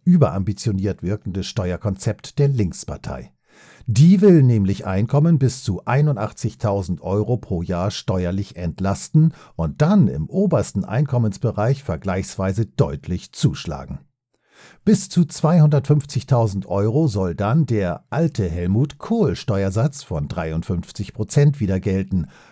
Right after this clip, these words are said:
Darüber sollen sechzig Prozent und über eine Million pro Jahr sogar fünfundsiebzig Prozent Steuern greifen.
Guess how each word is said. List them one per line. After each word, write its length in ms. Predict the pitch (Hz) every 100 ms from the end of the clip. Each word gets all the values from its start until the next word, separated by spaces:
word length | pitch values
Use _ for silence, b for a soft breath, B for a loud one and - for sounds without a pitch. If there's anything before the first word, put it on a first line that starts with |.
| B
Darüber 440 | 87 80 107 170
sollen 360 | 131 95 80 -
sechzig 500 | 120 117 - - -
Prozent 560 | 113 101 139 185 190
und 300 | 80 69 71
über 320 | - 92 76 -
eine 300 | 98 117 113
Million 420 | 104 92 127 160
pro 180 | - 95
Jahr 280 | 90 107 123
sogar 320 | 117 120 131
fünfundsiebzig 920 | - - 226 113 80 71 76 - 76
Prozent 360 | - - 78 76
Steuern 380 | - 76 67 71
greifen. 500 | 76 71 - 71